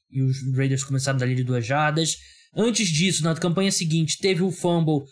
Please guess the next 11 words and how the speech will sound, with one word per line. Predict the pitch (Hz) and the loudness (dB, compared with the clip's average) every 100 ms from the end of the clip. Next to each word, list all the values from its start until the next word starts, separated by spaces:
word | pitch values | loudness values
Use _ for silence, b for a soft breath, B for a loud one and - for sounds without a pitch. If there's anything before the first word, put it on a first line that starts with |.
| B B B | B B B
sofrido | - 180 165 165 160 | -2 0 0 0 0
pelo | 170 | 0
Derek | 160 160 151 | 2 0 -2
Carr | - 151 147 | 0 0 2
nas | 151 | 0
mãos | 135 156 139 | 2 0 0
do | 156 | -2
Trey | - 185 180 | 0 2 2
Hendrickson. | 131 165 208 170 165 - 156 127 b b b | 2 0 2 0 0 0 -2 -4 b b b
Então, | 185 | -2
duas, | 156 233 294 - | 2 2 2 0